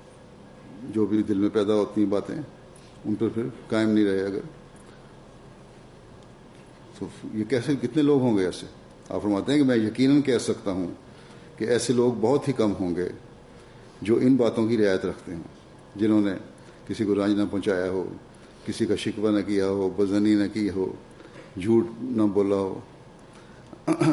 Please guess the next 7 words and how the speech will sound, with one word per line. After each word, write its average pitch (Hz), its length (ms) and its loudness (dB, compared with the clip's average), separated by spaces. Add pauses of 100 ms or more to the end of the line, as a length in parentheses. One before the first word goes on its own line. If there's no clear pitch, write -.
(2000)
دل 107 260 2
میں 107 380 2
خیالات 104 460 2
برے 107 180 2
نہ 104 100 4
لائے 98 260 2
ہوں، 95 240 -6